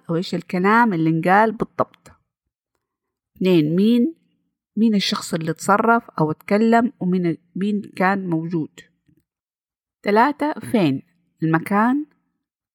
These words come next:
أربع، متى؟ الزمان. خمسة، كيف؟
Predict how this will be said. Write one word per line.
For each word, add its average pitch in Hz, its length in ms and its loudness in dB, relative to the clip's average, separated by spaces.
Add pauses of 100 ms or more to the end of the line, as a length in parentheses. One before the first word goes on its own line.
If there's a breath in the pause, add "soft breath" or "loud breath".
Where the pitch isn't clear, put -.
(140)
أربع، 175 560 0
متى؟ 214 400 0 (160)
الزمان. 190 640 2 (600)
خمسة، 220 500 0 (320)
كيف؟ 143 260 0